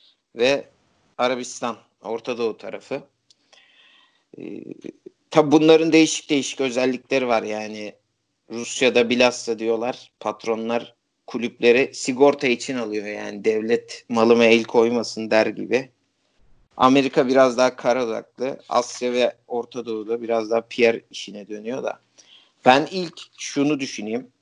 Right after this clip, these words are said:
Sorayım pardon, e, Soner sana. Abi takımın sahipli olması veya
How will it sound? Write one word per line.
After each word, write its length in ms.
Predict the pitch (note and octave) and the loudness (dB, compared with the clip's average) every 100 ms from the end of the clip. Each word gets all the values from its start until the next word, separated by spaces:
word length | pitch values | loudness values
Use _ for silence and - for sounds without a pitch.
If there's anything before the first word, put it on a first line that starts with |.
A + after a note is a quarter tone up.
| _ _ | _ _
Sorayım 460 | - - B2+ A#2+ A#2+ - | -4 4 4 4 0 -4
pardon, 460 | A2 A2 A2+ - _ _ - | -4 -4 -8 -12 _ _ -18
e, 360 | G2+ G2+ F#2+ F#2+ | -14 -12 -14 -14
Soner 360 | - G#2+ G#2+ | -8 -6 -6
sana. 420 | G#2 G2+ G#2+ C3+ - _ _ _ _ _ _ - | -6 -6 -4 -6 -8 _ _ _ _ _ _ 2
Abi 480 | A#2 C#3+ E3 B2+ - - | 6 6 4 0 -4 -4
takımın 560 | D3 - E3 E3+ E3+ - _ _ _ _ _ _ _ _ _ _ | -2 0 0 0 -2 -10 _ _ _ _ _ _ _ _ _ _
sahipli 640 | - B2+ C3 D3 - E3 E3 | 0 4 6 4 -2 -2 0
olması 800 | C#3 C#3 B2+ C#3+ B2 A#2+ A2 | 0 -4 -6 -10 -10 -8 -6
veya 460 | G#2+ A2 A2 A2 - | -4 0 0 -2 -10